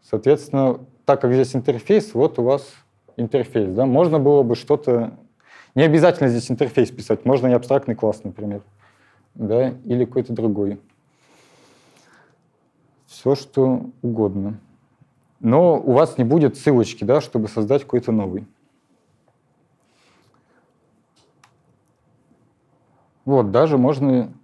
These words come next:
делать вот так вот, да. Есть большая ситуация, когда у вас есть интерфейс, и у вас в нём есть один-единственный метод, который, ну, получается, так сказать, абстрактный.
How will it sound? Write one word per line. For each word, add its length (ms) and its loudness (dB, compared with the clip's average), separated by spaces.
делать 440 2
вот 120 -6
так 240 -2
вот, 100 -8
да. 260 -6
Есть 500 0
большая 520 2
ситуация, 500 0
когда 140 2
у 40 4
вас 140 -2
есть 200 0
интерфейс, 720 0
и 60 -2
у 80 4
вас 320 2
в 60 -2
нём 200 4
есть 280 2
один-единственный 580 0
метод, 320 0
который, 800 2
ну, 100 -2
получается, 480 0
так 160 -2
сказать, 240 -2
абстрактный. 640 -4